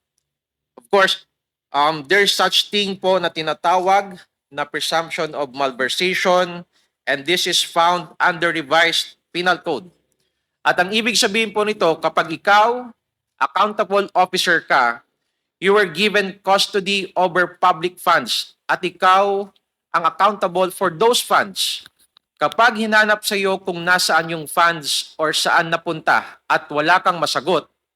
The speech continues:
the law presumes na binulsa mo. Applying Article two hundred seventeen of the Revised Penal Code,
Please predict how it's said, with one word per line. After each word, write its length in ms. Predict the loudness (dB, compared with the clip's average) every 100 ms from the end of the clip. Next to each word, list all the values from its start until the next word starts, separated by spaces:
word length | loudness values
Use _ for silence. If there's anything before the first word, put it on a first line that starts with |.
| _ _ _ _ -4
the 160 | 0
law 240 | 2 2 2
presumes 800 | 0 -4 -2 -2 -2 -2 -2 -6 -8
na 80 |
binulsa 480 | -4 -2 0 -2 -2
mo. 240 | -2 -4 _ _ -20 _ _ _ _ _ _
Applying 720 | -4 -2 0 2 2 0 -2 0
Article 480 | 0 0 -2 -2 -2
two 240 | -4 -2
hundred 320 | 0 0 -2
seventeen 720 | -4 -6 -4 -6 -2 -4 -2 -6
of 80 |
the 80 | -4
Revised 480 | -4 0 0 0 -4
Penal 320 | -6 -4 -2
Code, 400 | 0 0 0 -10